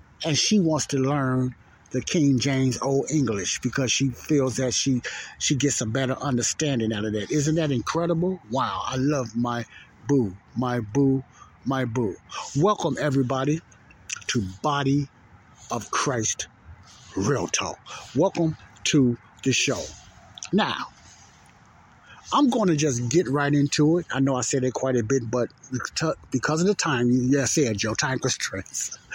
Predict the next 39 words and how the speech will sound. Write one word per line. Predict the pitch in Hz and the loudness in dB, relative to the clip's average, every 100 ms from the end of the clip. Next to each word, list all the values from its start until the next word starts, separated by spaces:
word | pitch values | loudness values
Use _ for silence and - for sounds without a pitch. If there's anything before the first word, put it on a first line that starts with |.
| - | -6
<laughs> | - - | -6 -2
I'm | 160 151 | 0 2
gonna | 156 139 | 4 2
get | 117 139 98 | 2 2 0
right | 117 139 - | -2 -2 -2
into | 139 117 - 147 127 | -2 -2 0 2 2
it | |
and | 107 | 0
everything. | 92 - - - - - _ _ - - - - 110 | -2 -8 -14 -14 -14 -20 _ _ -20 -12 -12 -8 -6
Uh, | 117 107 101 95 - | -4 -4 -6 -8 -6
I | 135 | -4
just | 139 123 | -2 0
wanted | 123 120 | 0 0
to | 107 | 0
give | 131 | 0
that | 117 | 0
shout | - 139 117 | 0 0 0
out | 110 - | -2 -2
to | 110 | -2
my, | 107 | 0
my, | 104 104 | -2 -2
my | 95 104 | -2 -4
fiance, | - 113 104 101 - | -2 0 0 -2 -4
my | 101 101 | -4 -4
boo, | 98 95 - - - - - - - - | -4 -6 -8 -14 -12 -10 -8 -10 -10 -4
uh, | 131 113 104 | -4 -4 -6
Princess | - 143 - 117 | -2 -2 0 0
Nemo | 123 110 101 | 0 0 -2
Fu. | - 110 - - - - - - - - - - - - - | -2 -4 -4 -16 -20 -20 -20 -20 -20 -18 -18 -18 -18 -14 -2
But | 156 151 | 0 2
let's | 220 262 156 | 2 0 -2
get | 131 190 | 2 4
into, | 165 156 - 165 135 123 - - - - - - - | 4 2 2 4 4 2 -6 -20 -20 -20 -20 -20 -6
uh, | 139 139 127 113 107 101 - - - - - | -2 0 0 -2 -4 -8 -14 -20 -20 -10 -2
Am-, | 165 - | -2 0
America. | 165 151 107 - - - | 2 2 0 -4 -6 -2
Let's | 226 226 | 0 0
get | 185 170 | 2 4
into | 156 135 - 139 127 | 4 2 2 4 2